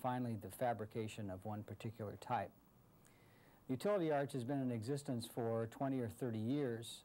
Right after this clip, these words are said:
and perhaps Bob Ricketts, among others, has been credited with the, uh, either the development or certainly the popularizing of this kind of treatment approach.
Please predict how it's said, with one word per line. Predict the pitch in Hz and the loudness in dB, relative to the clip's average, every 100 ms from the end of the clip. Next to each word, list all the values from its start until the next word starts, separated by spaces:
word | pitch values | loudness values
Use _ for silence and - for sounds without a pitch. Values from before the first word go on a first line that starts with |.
| 107 | -10
and | 113 117 117 | -6 -4 -4
perhaps | 117 127 120 - | 0 0 0 -2
Bob | 117 120 117 | 2 2 2
Ricketts, | 123 131 123 - - - - - - - - | 0 0 -2 -4 -10 -12 -20 -20 -20 -14 -4
among | 110 117 120 117 113 110 123 | 0 0 2 0 -2 -2 0
others, | 135 123 113 - | 2 2 -2 0
has | 117 107 107 | 2 0 0
been | 120 113 | -2 -2
credited | - 139 127 117 107 110 | 0 0 0 -2 -2 -2
with | 117 117 110 107 | 0 0 -2 -6
the, | 101 107 113 - 104 | -6 -6 -10 -14 -10
uh, | 104 95 - 143 | -10 -10 -6 -2
either | 135 120 | 0 0
the | 104 | -2
development | 104 104 127 117 123 117 95 | -4 0 2 2 0 -4 -4
or | 107 | -6
certainly | 117 151 - 123 | -4 -2 -2 -2
the | 107 117 | -6 -4
popularizing | - 143 143 117 104 95 104 113 107 | 0 0 0 0 0 0 -2 -4 -4
of | 101 | -4
this | 113 - | -6 -4
kind | - 120 | -2 -2
of | 101 | -2
treatment | - 139 107 107 | -4 -4 -2 -8
approach. | - - 147 - - | -6 0 0 0 -8